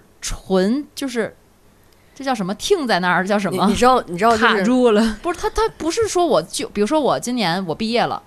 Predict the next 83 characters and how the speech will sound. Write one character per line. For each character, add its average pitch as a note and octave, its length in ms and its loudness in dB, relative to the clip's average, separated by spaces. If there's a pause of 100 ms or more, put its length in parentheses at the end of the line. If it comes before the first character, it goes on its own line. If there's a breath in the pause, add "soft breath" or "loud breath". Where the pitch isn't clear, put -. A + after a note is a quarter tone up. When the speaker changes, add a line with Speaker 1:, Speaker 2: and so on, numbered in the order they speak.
Speaker 2:
嗯。 F#3 60 -14
Speaker 1:
我 E3 40 -8
没 F3+ 60 -2
有 A#3+ 80 0
考 - 220 -4
上， D#3+ 340 0
没 F3 100 -4
有 A#3 60 0
考 - 100 -6
上 D#3 140 -4
研 D#3 80 -4
究 D#3+ 100 -4
生， E3+ 220 -4
Speaker 2:
嗯。 - 20 -4
Speaker 1:
那 G#3 80 0
我 D3 120 -4
就 E3+ 120 -10
大 F3 160 -4
四 F#3 140 -8
毕 G3 140 -6
业 G3 100 2
了。 C3 160 -2 (140)
Speaker 2:
嗯。 D3+ 200 -12 (220 soft breath)
Speaker 1:
我 G#3 100 -6
毕 D4 100 0
业 D4+ 100 2
了 A3+ 80 2
以 D#3+ 60 -2
后， A3+ 340 0
那 A#3+ 100 0
我 D#3+ 80 -2
先 A3 160 -2
工 D4 220 -6
作 D4+ 280 6
吧， D3 360 0
工 C4 180 -4
作 C#4 160 -2
我 D#3+ 100 0
再 F3+ 120 0
考。 - 340 -8
不， D#3 320 -4 (260 loud breath)
他 C#4 140 -6
们 B3+ 140 -4
就 C4+ 120 -8
都 C#4+ 200 0
是 A3+ 280 0
在 A3 200 -2
家 A3 160 0
里 A3 60 4
头 A3 60 2
Speaker 2:
就 G3 40 -2
在 A3 100 2
家 F#3+ 160 2
里 E3+ 160 0
考。 - 240 -16 (180)
Speaker 1:
底， D#3+ 120 -14 (180)
就 A#3+ 160 -4 (160)
静 B3 300 0
止 D#3 140 -4
状 G#3 260 4
态， G3+ 260 2
Speaker 2:
对。 C#4+ 120 2
Speaker 1:
也 A#3 80 4
不 - 40 -2
工 A#3+ 180 2
作， A#3 200 0
然 C#3+ 80 -2
后 D3+ 60 0
再 E3+ 100 -2
考。 - 320 -8
Speaker 2:
因 D4+ 100 4
为 - 20 6
Speaker 1:
二 D#4 120 2
考、 F#3 100 2
三 B3+ 180 2
考 A3 200 0
都 C#4 180 4
是 C4 80 -2
这 F#3 120 0
样 C#3+ 220 -2
的。 - 160 -14
Speaker 2:
因 E4+ 140 2
为 F4+ 120 0